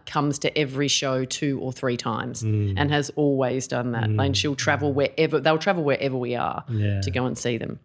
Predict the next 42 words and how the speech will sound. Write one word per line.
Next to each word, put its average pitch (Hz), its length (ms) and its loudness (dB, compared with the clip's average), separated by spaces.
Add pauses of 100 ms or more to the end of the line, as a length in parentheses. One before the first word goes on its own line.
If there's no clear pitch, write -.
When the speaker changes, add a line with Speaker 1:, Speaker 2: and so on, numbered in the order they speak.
(120)
Speaker 2:
Well, 143 360 4
you 160 120 2
know, 143 140 4
you, 139 180 2
you've 151 260 0
had, 127 380 0
uh, 120 240 0 (480)
I 139 40 2
mean, 139 180 6
you're 160 200 4
on 139 240 4
this 120 220 2
career 120 340 2
trajectory 107 640 -2
now. 87 420 -6
You 107 220 -4
started 117 540 0
as 117 160 0
an 113 80 2
actor. 107 500 2 (200)
You've 113 180 -2
brought 123 260 2
directing 110 640 2 (100)
in 113 380 4
as 110 180 -2
well 110 240 4
over 101 140 2
the 101 100 0
last 98 320 0
few 113 180 -2
years. 98 480 2 (720)
What 190 200 4
was 226 160 2
that 139 180 2
like, 117 300 2
making 120 280 2
that 110 160 2
transition? 104 680 2
You 101 80 0
started 143 600 0
with 131 180 2
the, 107 100 -2